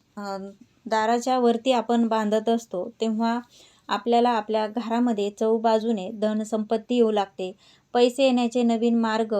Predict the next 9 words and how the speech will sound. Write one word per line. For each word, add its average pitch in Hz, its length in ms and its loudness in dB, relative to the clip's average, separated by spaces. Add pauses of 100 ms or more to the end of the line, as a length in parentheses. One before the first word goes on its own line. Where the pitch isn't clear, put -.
(140)
हे 220 120 -4
खुले 220 320 -2
होत 208 260 -4
असतात. 220 340 -2 (400)
तर 226 260 0 (420)
अशा 277 280 -2
पद्धतीने 262 720 2
तुम्हाला 240 500 0 (100)
असे 226 280 -2